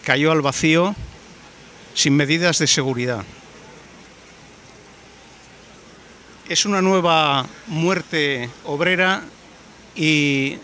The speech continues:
tenemos que decir que ninguna sociedad, ni la vasca, ni ninguna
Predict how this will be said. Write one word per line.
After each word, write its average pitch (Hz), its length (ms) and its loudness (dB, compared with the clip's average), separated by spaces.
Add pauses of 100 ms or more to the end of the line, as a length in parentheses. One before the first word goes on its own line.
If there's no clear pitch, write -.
(140)
tenemos 175 400 0
que 196 120 0
decir 190 480 0 (880)
que 151 460 0
ninguna 156 440 4
sociedad, 165 540 0 (500)
ni 143 140 0
la 147 100 2
vasca, 156 460 -2 (260)
ni 143 160 2
ninguna 147 520 2